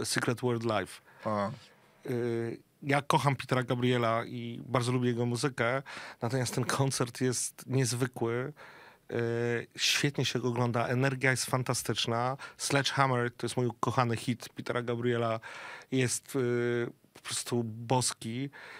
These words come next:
Speaker 1: I dziewczyna, która śpiewa, yy, z Peterem Gabrielem,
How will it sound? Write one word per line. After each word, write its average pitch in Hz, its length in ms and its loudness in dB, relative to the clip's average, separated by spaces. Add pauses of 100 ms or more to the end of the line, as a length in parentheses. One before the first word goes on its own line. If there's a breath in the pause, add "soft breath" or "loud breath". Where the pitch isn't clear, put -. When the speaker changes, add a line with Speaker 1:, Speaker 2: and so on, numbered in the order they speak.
(220 loud breath)
Speaker 1:
I 135 80 -4
dziewczyna, 127 460 4
która 117 220 -2
śpiewa, 110 580 0 (500 loud breath)
yy, 131 60 -4 (420)
z - 140 -8
Peterem 117 300 -2
Gabrielem, 117 560 0